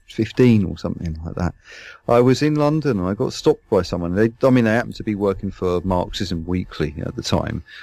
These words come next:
I won't hold that against them. But he stopped me in the street and, um, you know, in Charing Cross Road in London. And, and he said to me, you know, he said, "You know about this aids problem?" He says, "Well, we're not gonna have a,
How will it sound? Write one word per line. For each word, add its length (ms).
I 100
won't 260
hold 220
that 140
against 380
them. 220
But 140
he 80
stopped 260
me 100
in 100
the 80
street 400
and, 580
um, 500
you 40
know, 120
in 200
Charing 300
Cross 260
Road 280
in 100
London. 400
And, 500
and 100
he 80
said 260
to 100
me, 340
you 80
know, 260
he 100
said, 280
"You 60
know 100
about 240
this 220
aids 300
problem?" 460
He 80
says, 120
"Well, 340
we're 120
not 140
gonna 180
have 220
a, 80